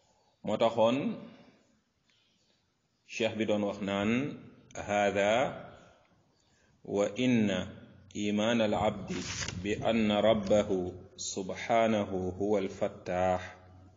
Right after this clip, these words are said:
يستوجب من العبد حسن توجه إلى الله وحده بأن يفتح له،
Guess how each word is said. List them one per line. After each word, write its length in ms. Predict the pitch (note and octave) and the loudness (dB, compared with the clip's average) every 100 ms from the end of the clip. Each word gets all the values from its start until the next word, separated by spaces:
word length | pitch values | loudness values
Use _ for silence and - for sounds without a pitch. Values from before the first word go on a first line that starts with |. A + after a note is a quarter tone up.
| - - - - - - - _ _ - - | -20 -20 -20 -20 -20 -20 -20 _ _ -20 -18
يستوجب 760 | - G#2+ A#2+ - A#2+ A#2 A#2 B2+ | -2 0 0 2 4 4 2 2
من 260 | A2 A2 G#2 | 2 4 4
العبد 520 | G2 G2 A2 G2 F#2+ G2+ G2+ G2+ - - - - - - - | 4 4 0 0 -4 -2 -2 -4 -6 -16 -20 -20 -20 -18 -6
حسن 420 | B2+ B2+ G#2 G2 | -6 -2 -2 -2
توجه 640 | G2+ F#2+ G#2 G2+ F2+ G#2 G2+ G2 F#2 F#2 F#2+ | -2 0 0 -2 -4 -4 -2 -2 -4 -8 -6
إلى 180 | G2 | -2
الله 800 | F#2 F2+ F2 F#2+ F#2+ F#2+ F2 F2 - E2+ | -2 -2 0 2 2 -2 -6 -8 -10 -6
وحده 460 | F#2 F#2 - F#2+ - - - - _ _ _ _ _ _ _ _ _ _ _ _ _ _ _ _ | -4 -4 -6 -8 -8 -12 -14 -20 _ _ _ _ _ _ _ _ _ _ _ _ _ _ _ _
بأن 300 | G2 A#2+ B2+ | 0 4 6
يفتح 520 | B2 C3 C3 A#2+ A2+ | 6 4 4 0 2
له، 440 | A2 G#2 G2 F2+ | 2 2 0 -4